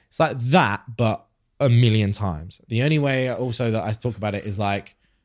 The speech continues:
it's like paranoia and it's like Mike Ty-, your brain becomes Mike Tyson and is just beating you up.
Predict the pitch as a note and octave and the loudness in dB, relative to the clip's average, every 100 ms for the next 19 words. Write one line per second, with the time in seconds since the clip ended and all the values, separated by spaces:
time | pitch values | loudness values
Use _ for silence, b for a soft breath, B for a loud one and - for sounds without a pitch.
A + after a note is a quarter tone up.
0 | _ _ _ _ _ - G2 G2+ A2 G#2+ | _ _ _ _ _ -6 -4 0 -2 -2
1 | - _ - - D3+ D3+ C#3+ B2+ B2+ B2 | -10 _ -12 -2 0 0 0 -2 -2 -2
2 | A#2+ - A2 - A#2 A2+ - _ _ _ | -2 -2 -6 -2 -2 -2 -6 _ _ _
3 | _ _ _ _ _ - A#2+ C3+ - - | _ _ _ _ _ -4 0 0 0 -6
4 | C3 C3+ A#2+ B2+ C3+ C3 A2 G#2+ A#2 G#2 | -2 0 2 2 2 2 0 -2 -2 0
5 | A#2+ A#2+ - B2+ A#2+ - G2 F#2 G2+ G#2 | -2 -4 -4 -4 -2 -2 -6 -6 -6 -4
6 | G#2 - G2 - A#2+ A#2+ G2 G2+ F#2 E2+ | -4 -4 -8 -2 0 0 0 -2 -2 -4
7 | - | -10